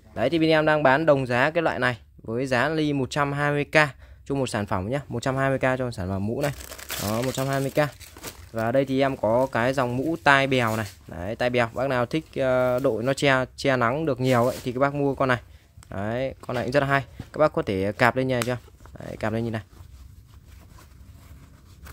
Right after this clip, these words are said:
Các bác ấn vào cái khóa này và là xong này. Cúc đồng luôn nhá, các bác nhá, cúc đồng luôn nhá. Hàng đảm bảo chất lượng, cực kỳ là ngon, cực kỳ dày dặn chắc chắn luôn, mà độ rất là mát nhá. Đấy, các bác có thể độ như này.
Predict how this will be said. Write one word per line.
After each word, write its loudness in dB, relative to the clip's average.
Các -6
bác -4
ấn -4
vào -6
cái -6
khóa 0
này 0
và -2
là -2
xong -2
này. -4
Cúc 0
đồng 6
luôn 2
nhá, 0
các -10
bác -2
nhá, -2
cúc -10
đồng 0
luôn -2
nhá. -6
Hàng -6
đảm -4
bảo -2
chất -10
lượng, 0
cực -12
kỳ 0
là 2
ngon, 0
cực -8
kỳ -2
dày -2
dặn -2
chắc -2
chắn 0
luôn, 0
mà -4
độ 0
rất -4
là 0
mát 0
nhá. -4
Đấy, 0
các 4
bác 2
có -8
thể -4
độ -2
như -2
này. 0